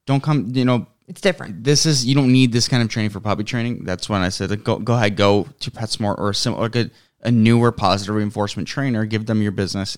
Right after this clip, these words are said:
Speaker 1: and, you know, have you, have the basics covered for basic obedience. When it comes to behavior modification, aggression, anxiety,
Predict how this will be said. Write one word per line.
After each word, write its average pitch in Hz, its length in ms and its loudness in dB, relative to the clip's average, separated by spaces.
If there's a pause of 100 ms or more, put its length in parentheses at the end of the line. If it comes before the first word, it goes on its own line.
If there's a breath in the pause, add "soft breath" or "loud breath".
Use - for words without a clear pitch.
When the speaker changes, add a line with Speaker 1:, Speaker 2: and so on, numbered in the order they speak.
Speaker 1:
and, 85 300 -2 (500)
you 98 80 -16
know, 90 80 -4
have 98 260 -2
you, 101 140 -4
have 101 240 -6
the 107 80 -2
basics - 480 -2
covered 92 380 -4
for 95 100 -6
basic 85 460 -6
obedience. 76 640 -6 (340 soft breath)
When 101 100 -6
it 101 80 -4
comes 104 240 0
to 101 60 -4
behavior 104 360 2
modification, 90 680 -2
aggression, 92 640 -2
anxiety, 82 720 -2